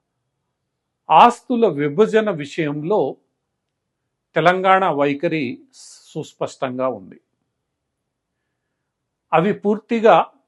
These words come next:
తెలంగాణలోనే పనిచేస్తున్నాయని, వాటి ఆస్తులన్నీ తెలంగాణకే చెందుతాయని, అందుకు సంబంధించిన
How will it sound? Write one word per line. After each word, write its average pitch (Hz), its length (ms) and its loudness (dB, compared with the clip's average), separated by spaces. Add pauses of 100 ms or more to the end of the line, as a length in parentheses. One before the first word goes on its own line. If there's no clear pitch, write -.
తెలంగాణలోనే 175 800 0 (120)
పనిచేస్తున్నాయని, 156 800 -6 (140)
వాటి 175 240 0 (140)
ఆస్తులన్నీ 170 560 -8 (100)
తెలంగాణకే 143 640 -6 (100)
చెందుతాయని, 143 640 -6 (100)
అందుకు 175 200 -8
సంబంధించిన 165 680 -8